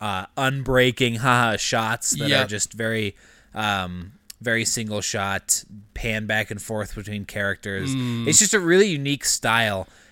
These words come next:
Speaker 1: And the, the way around C G, doing clever tricks with the camera or, uh, fooling your eye, it's almost like watching a magic trick,
Speaker 2: Yes.
Speaker 1: uh, on
Speaker 2: Yep.
Speaker 1: film, where you're looking for the seams and the, and you rarely find them.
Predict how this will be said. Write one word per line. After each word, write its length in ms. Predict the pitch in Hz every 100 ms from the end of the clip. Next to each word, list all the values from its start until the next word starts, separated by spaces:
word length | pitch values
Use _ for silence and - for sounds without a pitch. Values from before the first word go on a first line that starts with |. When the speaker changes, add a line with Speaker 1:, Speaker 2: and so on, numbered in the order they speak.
| -
Speaker 1:
And 400 | 127 123 113 98 - -
the, 180 | 127 117
the 140 | 131
way 260 | 135 143 143
around 420 | 135 127 120 113
C 280 | - 123 113
G, 320 | 107 120 113
doing 320 | 101 104 101
clever 400 | - 117 110 107
tricks 380 | - 127 110 -
with 100 | 101
the 80 | -
camera 560 | - 110 107 107 104 101
or, 340 | 98 95 95 104
uh, 320 | 90 92 92
fooling 440 | - - 123 117
your 160 | 110 104
eye, 220 | 104 104
it's 140 | 104 -
almost 220 | 190 185
like 80 | 147
watching 320 | 131 131 - 117
a 60 |
magic 360 | 104 104 98 92
trick, 360 | - 95 - -
Speaker 2:
Yes. 320 | - 156 131 104
Speaker 1:
uh, 260 | 104 95 92
on 160 | 107
Speaker 2:
Yep. 140 | 113 110
Speaker 1:
film, 200 | 107 101
where 120 | 101
you're 100 | 110
looking 320 | 127 123 117
for 100 | 113
the 100 | 101
seams 520 | - 117 101 95 90
and 220 | 98 98
the, 140 | 98 101
and 340 | 101 98 98 92
you 140 | 101
rarely 300 | 110 110 101
find 340 | 90 90 92 90
them. 160 | 87